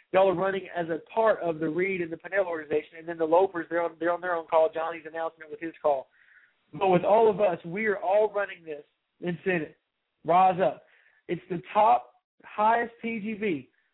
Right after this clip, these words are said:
The Pinnell organization is the top five. The, uh, the, uh, Overstreet organization is the top two. And I believe, and I don't, I don't, I don't, Chris, you can talk, tell me, uh,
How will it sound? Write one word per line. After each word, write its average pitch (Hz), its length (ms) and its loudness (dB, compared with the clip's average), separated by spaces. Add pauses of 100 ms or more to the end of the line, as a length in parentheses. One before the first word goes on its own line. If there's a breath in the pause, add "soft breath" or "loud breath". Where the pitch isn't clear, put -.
The 165 80 -2
Pinnell 185 360 0
organization 208 680 0
is 156 120 -10 (500)
the 160 120 -4
top 185 360 -2 (140)
five. 226 380 4 (1000)
The, 165 360 2 (120)
uh, 151 340 2 (1300)
the, 175 320 -2
uh, 156 240 4
Overstreet 208 400 0
organization 202 600 -2
is 170 80 -18
the 170 80 -10
top - 460 -2
two. 240 300 0 (1080)
And 165 140 2
I 165 80 6
believe, 185 460 2
and 165 140 -2
I 160 80 0
don't, 156 160 -4
I 165 60 0
don't, 170 140 -6 (120)
I 165 140 0
don't, 180 160 4 (220)
Chris, 208 280 4 (200)
you 190 120 -14
can 185 140 -14
talk, 190 340 -2
tell 190 160 -4
me, 180 160 -8 (100)
uh, 165 240 -4